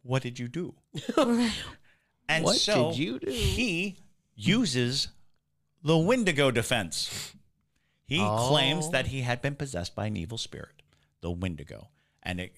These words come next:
Speaker 1: it forced him to want to feed on his family.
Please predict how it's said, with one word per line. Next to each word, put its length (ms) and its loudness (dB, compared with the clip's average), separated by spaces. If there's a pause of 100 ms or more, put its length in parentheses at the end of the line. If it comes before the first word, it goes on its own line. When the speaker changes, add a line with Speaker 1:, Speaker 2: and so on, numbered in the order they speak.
Speaker 1:
it 200 -12
forced 440 -6
him 420 -8
to 160 -10
want 580 -8 (540)
to 400 -8 (720)
feed 420 -10
on 260 -8
his 220 -16
family. 480 -16